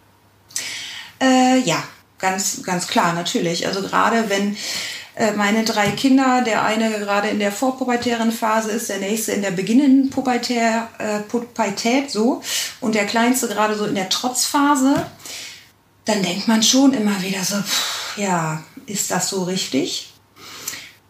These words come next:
Mittlerweile sehe ich meine Selbstzweifel auch als absolute Geschenke an, denn wenn ich darüber nachdenke, bin ich schon beim ersten Schritt, nämlich bei der Bewusstmachung dessen, was ich da tue. Und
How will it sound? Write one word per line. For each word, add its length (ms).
Mittlerweile 680
sehe 320
ich 260
meine 240
Selbstzweifel 760
auch 240
als 420
absolute 540
Geschenke 500
an, 220
denn 280
wenn 140
ich 140
darüber 380
nachdenke, 760
bin 220
ich 160
schon 160
beim 180
ersten 440
Schritt, 260
nämlich 260
bei 140
der 100
Bewusstmachung 1000
dessen, 360
was 160
ich 180
da 120
tue. 540
Und 240